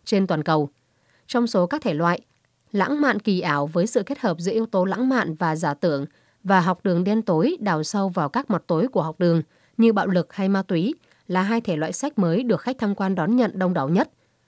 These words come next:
Nắm bắt được tâm lý khách hàng, được thúc đẩy bởi mạng xã hội, đặc biệt là TikTok, đây cũng là thể loại tiểu thuyết được các đơn vị triển lãm bày bán nhiều nhất. Tuy nhiên, giám đốc nhà xuất bản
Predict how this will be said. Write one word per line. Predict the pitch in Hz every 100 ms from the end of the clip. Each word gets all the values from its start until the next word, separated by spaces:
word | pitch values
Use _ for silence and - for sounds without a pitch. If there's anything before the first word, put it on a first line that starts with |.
| _ _
Nắm | 220 214
bắt | 285 -
được | 208 165
tâm | 214 214
lý | 196
khách | 285 285
hàng, | 190 165 151 _ _ _ -
được | 196 175
thúc | 302
đẩy | 233 151
bởi | 170 143
mạng | 165 196
xã | 202
hội, | 226 214 - _ -
đặc | 180 -
biệt | 175 170
là | 165
TikTok, | 147 247 - 294 - _ _
đây | 214 233
cũng | 254
là | 285 180
thể | 160
loại | 143 170
tiểu | - 170
thuyết | 151 220 302 202
được | 165
các | 233
đơn | 226 196
vị | 185 180
triển | - 151
lãm | 143 - 277
bày | 208 160
bán | 151
nhiều | 233 156
nhất. | 185 311 _ _ _ _ _
Tuy | 254
nhiên, | 247 247
giám | 226 190
đốc | 269 277
nhà | 185
xuất | 156 277 -
bản | 190 147 151